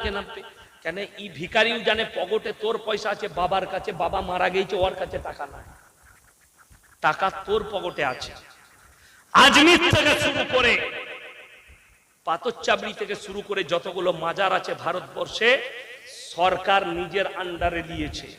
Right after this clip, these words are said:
যতগুলো টাকা দেন, টাকাগুলো সব চলে যায় সরকারের আন্ডারে।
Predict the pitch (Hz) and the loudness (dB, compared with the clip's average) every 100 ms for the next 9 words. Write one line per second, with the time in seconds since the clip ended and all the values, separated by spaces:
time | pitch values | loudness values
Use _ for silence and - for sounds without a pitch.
0 | - - - - - - - 196 202 226 | -20 -20 -20 -20 -20 -20 0 4 6 6
1 | 208 214 202 - 196 196 220 220 262 302 | 4 4 2 2 2 4 4 8 10 10
2 | 294 277 294 285 277 196 285 208 190 202 | 6 0 -4 -6 -4 -4 -4 -6 -6 -10
3 | 196 - 240 262 262 240 208 196 196 180 | -10 2 4 4 2 -2 0 2 2 0
4 | 180 180 170 175 170 165 165 147 131 123 | -2 0 0 0 0 -2 -4 -4 -6 -8
5 | - | -10